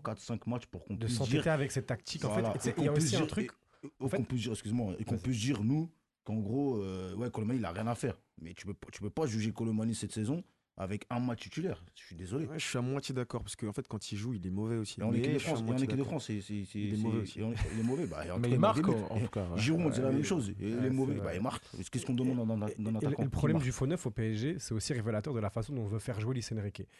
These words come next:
Speaker 2: Je me rappelle de Hakimi à l'Inter qui jouait avec, euh, beaucoup de transition et il était exceptionnel. Nuno Mendes, c'est le même profil.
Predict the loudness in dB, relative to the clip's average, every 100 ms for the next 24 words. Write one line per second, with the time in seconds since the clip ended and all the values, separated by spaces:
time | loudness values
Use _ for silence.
0 | -14 -4 -2 0 -2 -2 -2 -2 0 0
1 | 0 0 -2 -4 -2 -2 0 0 -2 -4
2 | -4 -4 -4 -2 -2 -4 -2 0 0 -2
3 | -2 -2 -4 -6 -6 -4 -2 -2 -4 -10
4 | -2 2 2 0 -2 -2 -2 -2 -2 -4
5 | -6